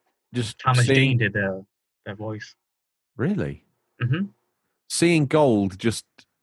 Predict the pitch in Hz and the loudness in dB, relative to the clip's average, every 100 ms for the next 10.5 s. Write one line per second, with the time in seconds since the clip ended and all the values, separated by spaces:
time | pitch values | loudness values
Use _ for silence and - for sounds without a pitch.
0 | _ _ _ - 117 113 117 120 - 110 | _ _ _ -2 0 4 2 2 -2 -2
1 | 90 98 92 101 117 110 104 104 - - | -2 0 0 2 2 4 2 0 -2 -2
2 | 107 - 110 95 90 104 92 104 92 82 | -2 2 2 2 0 -2 0 2 4 2
3 | 80 85 87 90 92 87 85 - 95 90 | 0 0 0 0 0 2 2 0 -2 0
4 | 87 87 90 104 - 92 - - 85 90 | 0 0 0 -2 0 -2 -2 -2 -2 0
5 | 82 82 - 73 71 85 85 87 - 90 | 0 0 2 0 0 -2 0 0 0 -4
6 | - 92 92 104 92 90 90 85 87 92 | -2 -6 -2 0 2 2 0 0 0 0
7 | 92 87 90 90 90 90 - 82 92 90 | -2 0 2 4 2 0 -2 0 0 2
8 | 85 85 85 87 69 82 92 - 139 131 | 2 4 4 2 0 -2 -4 -2 -2 2
9 | 87 123 101 69 90 69 120 110 101 90 | 2 2 2 0 -4 0 2 2 0 -4
10 | - - 78 69 | -12 -8 -6 -4